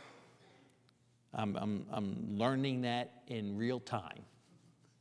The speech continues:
'Cause as you know, I retired, so, so-called retired a year ago May. And now I, I, I've become one of those people who say, "Now I'm busier now than when I was working." <laughs> But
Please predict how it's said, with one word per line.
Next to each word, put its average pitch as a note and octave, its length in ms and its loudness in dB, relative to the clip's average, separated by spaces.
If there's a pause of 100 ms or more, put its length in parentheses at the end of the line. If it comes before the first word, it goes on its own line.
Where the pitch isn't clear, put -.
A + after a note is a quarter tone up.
(960)
'Cause - 140 -8
as G#2+ 160 0
you A2 100 6
know, C3+ 180 12
I B2+ 100 12
retired, A#2+ 680 10
so, B2+ 220 8 (260)
so-called A#2+ 400 4
retired A#2+ 480 6
a A2 80 4
year A#2+ 220 4
ago B2 180 4
May. C3+ 260 4 (1600)
And E2+ 220 -4
now A#2 240 4
I, A2+ 160 4 (100)
I, A2+ 300 2
I've G2+ 100 0
become C#3+ 320 2
one C3 140 4
of B2+ 80 4
those B2 180 6
people C3 320 2
who A2 80 0
say, A2+ 240 2
"Now B2 240 4
I'm A2+ 200 2
busier C3 300 8
now B2 220 6
than A#2 180 2
when C3 140 2
I C3 60 4
was A2+ 200 0
working." D3+ 300 8 (800)
<laughs> - 380 -16 (920)
But G#2+ 240 0